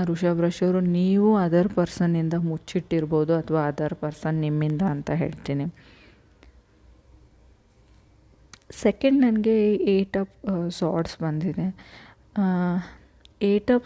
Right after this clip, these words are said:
swords ಅಂದರೆ ನಾವು ಕೆಲವೊಮ್ಮೆ ಏನು ಹೇಳ್ತೀವಿ ಅಂದರೆ ಗಿವ್ ಅಪ್ ಮಾಡೋದು ಅಂತ ಕರಿತೀವಿ. So ಯಾರ ಬಗ್ಗೆನೂ ಹೋಪ್ ಇಟ್ಕೊಳ್ಳೋದು ಅಥವಾ ಎಕ್ಸ್‌ಪೆಕ್ಟೇಷನ್ಸ್ ಇಟ್ಕೊಳ್ಳೋದು, ಒಬ್ಬರ ಮೇಲೆ ಭರವಸೆನ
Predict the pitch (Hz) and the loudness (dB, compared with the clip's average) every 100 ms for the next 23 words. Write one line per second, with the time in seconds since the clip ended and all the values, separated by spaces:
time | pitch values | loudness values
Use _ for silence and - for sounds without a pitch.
0 | - 220 208 208 220 185 180 208 196 185 | 0 0 0 -2 -2 -2 0 0 0 -2
1 | 185 190 190 185 185 185 180 - 170 180 | -4 -6 -6 -4 -4 -4 -4 -2 -2 0
2 | 202 196 185 175 175 170 170 170 202 180 | 0 0 0 -2 -2 -2 -2 -2 -2 -2
3 | 170 196 - - - - - 190 170 202 | -4 -8 -14 -20 -20 -20 -10 -6 0 0
4 | 190 220 226 208 190 170 170 170 160 156 | 2 2 0 -2 -2 0 0 0 -2 -4
5 | 147 156 - 160 156 151 156 147 151 165 | -4 -6 -4 -4 -4 -4 -6 -6 -8 -10
6 | - 165 156 156 - 180 170 170 175 185 | -10 -4 -4 -4 -6 -2 0 2 2 0
7 | 190 190 196 196 190 175 170 185 - - | 0 -2 -2 0 0 0 0 -2 -2 -4
8 | 175 165 175 165 165 170 175 170 - 175 | 0 0 0 -4 -4 -4 -4 -6 -6 -8
9 | 170 170 170 175 175 170 - - 160 156 | -4 -2 0 0 0 -2 -4 -4 -2 0
10 | 156 170 - - - - - - 180 170 | 0 -4 -6 -18 -16 -14 -8 -2 0 4
11 | 214 208 208 220 190 170 160 170 190 - | 4 4 2 2 0 0 0 0 -2 -2
12 | 196 | -2